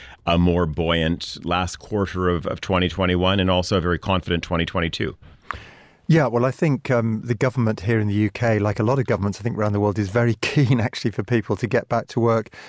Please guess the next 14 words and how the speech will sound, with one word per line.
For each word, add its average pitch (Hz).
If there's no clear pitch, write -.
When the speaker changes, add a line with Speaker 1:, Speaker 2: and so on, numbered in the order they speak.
Speaker 2:
and 120
companies 117
are 110
as 113
well. 113
Um, 110
you 127
know, 110
I'm 107
thinking 110
of, 107
um, 101
Jamie 113
Dimon, 104